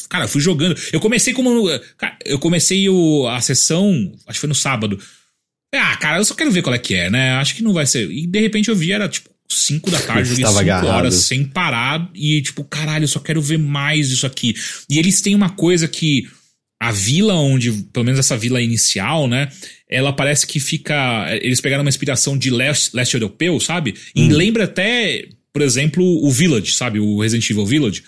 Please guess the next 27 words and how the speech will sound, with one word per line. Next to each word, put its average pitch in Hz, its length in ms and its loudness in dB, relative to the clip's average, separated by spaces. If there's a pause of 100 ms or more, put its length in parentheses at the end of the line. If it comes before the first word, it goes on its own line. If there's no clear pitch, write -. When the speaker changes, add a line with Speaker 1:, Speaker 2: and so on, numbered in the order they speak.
(140)
Speaker 2:
Uhum. 110 320 0
Speaker 1:
Porque 135 240 0
é 160 140 2
uma 175 120 2
galera 170 320 0
que 170 120 -2
tem, 160 420 -2
pa-, 131 200 -4
parece 127 280 0
ter - 80 -2
um 143 100 0
sotaque - 400 -4
meio 127 240 2 (140)
russo 175 540 2
de 90 180 -6
leste 120 240 -2
europeu, 143 480 0
assim. 175 360 2 (380)
E, 123 400 2
e 123 60 2
as, 113 480 0
não 135 160 2
só 143 340 0
o 123 80 0
sotaque, 160 360 -4
mas 156 160 0
também 139 420 -2